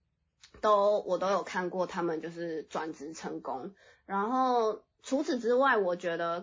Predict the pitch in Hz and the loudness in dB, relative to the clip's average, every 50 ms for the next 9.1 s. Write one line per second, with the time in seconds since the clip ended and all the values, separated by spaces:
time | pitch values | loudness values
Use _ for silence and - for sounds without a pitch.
0 | 190 _ - - 190 180 180 214 214 196 196 196 165 135 120 - 190 - - - | -6 _ 0 0 2 0 0 0 -2 -2 0 -2 -2 -2 -4 -8 -12 -14 -14 -10
1 | 185 147 92 64 65 69 202 - _ _ - _ _ _ _ _ _ _ _ _ | -8 -6 -6 -4 -6 -6 -8 -10 _ _ -20 _ _ _ _ _ _ _ _ _
2 | _ _ - 254 240 233 240 254 247 226 220 208 190 175 165 139 151 - _ - | _ _ 0 0 0 2 2 2 4 4 4 4 2 0 -4 -6 -6 -8 _ -14
3 | - - - 196 214 214 - - 185 175 170 170 180 214 - _ 196 196 214 254 | -10 -6 -4 -4 -4 -4 -4 -4 -4 -4 -4 -4 -6 -8 -10 _ -2 0 0 0
4 | 285 285 285 262 208 196 185 160 135 120 110 98 95 - _ _ _ _ _ _ | 0 0 0 0 2 0 -2 -4 -4 -6 -8 -12 -14 -18 _ _ _ _ _ _
5 | _ _ _ - 202 202 190 180 190 214 240 247 240 175 120 - - - - - | _ _ _ -2 0 2 2 2 2 0 2 2 2 0 0 -4 -8 -12 -6 -4
6 | 180 175 175 170 165 175 185 208 202 180 160 - - - - 160 - - - 202 | -4 -2 0 -2 -2 0 0 0 0 0 -2 -6 -10 -14 -14 -14 -12 -6 -2 0
7 | 226 208 175 156 - - - 143 139 156 160 165 147 110 - - - - 220 202 | 0 0 0 -4 -10 -10 -8 -8 -6 -6 -6 -6 -6 -8 -8 -8 -2 -2 0 0
8 | 180 175 180 190 190 175 156 185 185 - - 208 156 131 120 101 98 110 - - | 0 -2 -2 -2 -2 -2 -4 -4 -8 -4 -4 -4 -4 -4 -6 -10 -10 -10 -12 -12
9 | - | -14